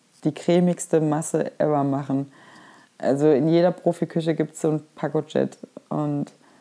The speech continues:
sollte ich wirklich irgendwann mal <laughs> in der Gastronomie tätig sein,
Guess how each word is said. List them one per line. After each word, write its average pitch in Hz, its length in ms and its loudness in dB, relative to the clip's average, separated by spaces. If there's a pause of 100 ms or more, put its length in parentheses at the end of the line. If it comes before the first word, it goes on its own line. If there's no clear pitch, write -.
(180)
sollte 175 340 2
ich - 320 -2 (320)
wirklich 170 640 0 (100)
irgendwann 180 760 2
mal 143 380 0 (260)
<laughs> - 260 -10
in 190 80 6
der 165 80 8
Gastronomie 160 560 2
tätig 156 400 -2
sein, 156 340 0